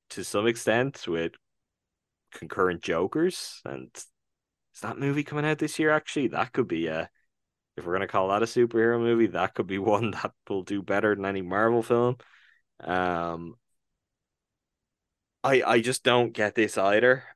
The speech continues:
and I, I think it's one where, let's say you're an audience member and you're like, "Oh yeah, I really like that Batman. Can't wait to see what they do with that." And then it's like, "Oh, wait, they're not doing anything with that."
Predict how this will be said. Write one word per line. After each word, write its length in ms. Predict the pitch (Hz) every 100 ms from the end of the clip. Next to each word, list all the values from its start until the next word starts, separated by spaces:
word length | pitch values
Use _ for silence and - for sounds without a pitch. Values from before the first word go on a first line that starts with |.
| -
and 120 | 104
I, 260 | 101 98 87
I 40 |
think 200 | 107 101
it's 200 | 101 -
one 240 | 107 107 104
where, 420 | 98 98 101 101 _ _ _
let's 200 | 107 110
say 280 | - 113 110
you're 200 | 107 101
an 80 | 101
audience 400 | 101 107 110 101
member 280 | 113 110 107
and 80 | 101
you're 100 | 101
like, 200 | 98 147
"Oh 120 | 180
yeah, 360 | 165 190 147 - _
I 60 | 101
really 260 | 98 139 127
like 200 | 127 131
that 180 | 85
Batman. 440 | - 117 - - 64 _ _ _ _ _ _ _ _ _ _ -
Can't 240 | 123 107
wait 160 | 107 107
to 60 |
see 120 | 104
what 140 | 92 92
they 80 | 87
do 160 | 90
with 140 | 87 -
that." 200 | 92 67
And 100 | 73
then 60 |
it's 140 | 87 92
like, 160 | 87
"Oh, 340 | 143 147 - -
wait, 360 | 101 139 92 - _ -
they're 100 | 95
not 180 | 101 -
doing 220 | 104 90
anything 400 | 92 90 - 67
with 100 | -
that." 200 | 62 64